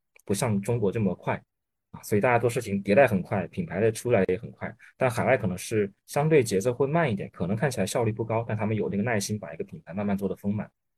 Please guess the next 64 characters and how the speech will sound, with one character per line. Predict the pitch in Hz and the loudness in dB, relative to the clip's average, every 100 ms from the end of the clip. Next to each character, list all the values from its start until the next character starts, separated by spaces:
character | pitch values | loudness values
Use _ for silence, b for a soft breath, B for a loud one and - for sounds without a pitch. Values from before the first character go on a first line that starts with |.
| _ - | _ -12
啊， | |
做 | 85 113 | -2 2
到 | 107 | 2
有 | 92 | 2
信 | - 98 | 0 -2
任 | 92 | -2
度。 | 107 - _ b b | -6 -12 _ b b
啊， | 98 | -2
这 | |
个 | 127 | 0
其 | 117 | 0
实 | 104 113 | 0 -2
我 | 101 | -4
们 | 82 | -4
在 | 98 | -2
出 | 117 117 | 0 0
海 | 98 | -2
的 | |
时 | 82 | -4
候 | |
也 | 95 | -4
可 | 78 - | -4 -4
以 | 107 92 - _ | -2 -4 -8 _
借 | - 170 | 0 2
鉴 | 123 | 4
这 | 98 | 2
样 | 98 | 0
的 | 90 | -2
经 | - 92 | -6 -8
验， | 87 - | -8 -10
啊， | 85 | -8
我 | 80 | -4
们 | 98 | 0
在 | 117 | 2
领 | 95 | 2
英 | 90 | 0
上 | 98 101 | 0 -2
就 | 90 | -6
是， | - - | -10 -14
可 | - | -10
能 | 87 | -8
花 | 90 110 | 0 4
了 | 101 95 B B | 4 2 B B
一 | 147 | -4
年 | 120 123 | 2 2
的 | |
时 | 135 107 | 2 2
间 | 101 | 2
做 | 101 98 | 4 2
品 | 87 | -2
牌 | 82 | -4
认 | 92 90 | -2 -4
知， | - 87 | -6 -10
慢 | - 107 | -4 -2
慢 | 107 | 0
的 | |
这 | 92 95 | -2 -2
个 | |
认 | 101 104 | -2 -2
知 | 104 - | -4 -6
起 | - | -8
来 | 78 | -10
之 | 82 | -10
后， | - 120 | -4 -2